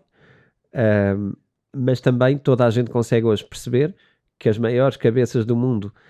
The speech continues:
eh, relacionadas com as coisas mais modernas, mais, eh, financeiras, mais tecnológicas,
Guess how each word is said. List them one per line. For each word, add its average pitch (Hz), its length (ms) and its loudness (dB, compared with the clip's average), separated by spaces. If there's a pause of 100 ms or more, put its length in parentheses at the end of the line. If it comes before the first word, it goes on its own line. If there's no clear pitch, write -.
(220)
eh, 104 180 0
relacionadas 120 640 0
com - 100 -2
as 117 80 -2
coisas 113 300 0
mais 117 260 2
modernas, 113 600 0
mais, 107 400 -4 (120)
eh, 104 300 0
financeiras, 113 640 0
mais 107 220 -2
tecnológicas, 120 800 -4